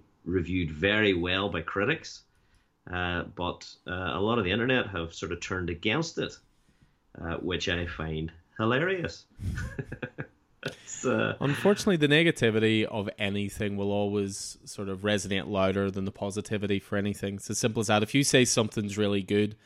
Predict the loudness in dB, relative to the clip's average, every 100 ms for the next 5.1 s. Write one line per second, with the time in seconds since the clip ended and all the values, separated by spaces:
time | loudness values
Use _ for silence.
0 | _ _ 0 2 2 2 2 2 -2 -2
1 | 0 4 4 4 0 -4 0 2 2 2
2 | 0 0 4 4 6 2 2 0 2 2
3 | 2 2 4 2 -2 -12 _ -8 -6 -6
4 | -2 0 4 6 4 2 4 4 4 0